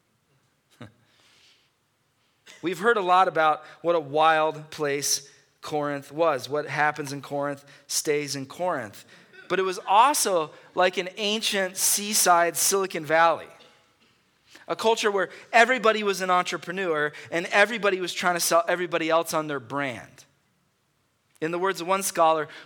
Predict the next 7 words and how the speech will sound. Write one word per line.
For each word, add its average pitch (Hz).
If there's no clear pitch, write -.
Corinth 226
was 180
a 151
city 151
where 160
public 185
boasting 226